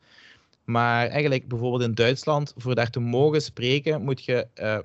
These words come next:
een soort van ingangsexamen doen. En, eh, Cesar Millan mocht niet komen spreken, want die, die had gewoon niet de basiskennis over hondengedrag. Wat eigenlijk,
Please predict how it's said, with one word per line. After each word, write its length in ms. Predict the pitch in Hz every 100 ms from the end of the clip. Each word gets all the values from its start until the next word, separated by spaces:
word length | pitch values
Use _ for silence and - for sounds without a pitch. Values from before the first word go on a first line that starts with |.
| -
een 300 | 113 107 107
soort 160 | 127
van 160 | 120 117
ingangsexamen 960 | 110 120 117 120 110 101 - 95 95 92
doen. 240 | 92 104 - _ - - - _ _ -
En, 400 | 117 113 117 117
eh, 220 | 113 110
Cesar 340 | 113 131 120
Millan 300 | 104 107 135
mocht 220 | 135 113 113
niet 120 | 117
komen 260 | 143 139
spreken, 540 | 143 - 101 104 165 180
want 220 | 113 113
die, 380 | 117 110 110 110 - _
die 200 | 113 117
had 180 | 113 120
gewoon 360 | - 127 113 110
niet 180 | 135
de 80 | 127
basiskennis 760 | 104 104 110 110 - 95 110 131
over 200 | 113 101
hondengedrag. 640 | 95 107 131 104 98 107 - _ _ _ _ _ _ _
Wat 200 | 120 120
eigenlijk, 460 | 120 120 120 120 -